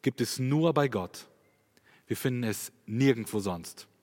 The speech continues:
Erinnerst du dich noch an den Glücksminister aus dem Land Bhutan? Wenn du dein Brutto-Personenglück steigern willst, dann höre auf Psalm eins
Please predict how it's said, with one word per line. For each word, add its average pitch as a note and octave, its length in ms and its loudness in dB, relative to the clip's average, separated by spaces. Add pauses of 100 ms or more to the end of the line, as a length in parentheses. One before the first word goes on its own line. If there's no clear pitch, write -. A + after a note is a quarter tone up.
(1200)
Erinnerst F#3 380 6
du A3 40 0
dich G3 120 4
noch A3 240 4
an F3 180 2
den F3 420 4 (1200)
Glücksminister G#3 880 4 (220)
aus C3+ 220 -2
dem C#3+ 140 0
Land C#3+ 360 0
Bhutan? D#3 560 2 (1500)
Wenn C3+ 180 2
du G#3+ 160 2
dein F#3+ 420 4
Brutto-Personenglück C3 1600 2 (220)
steigern B2+ 640 2
willst, - 520 -6 (680)
dann G#2+ 200 -4
höre F#3 300 6
auf D#3+ 240 -4
Psalm D3 340 0
eins A2 520 -4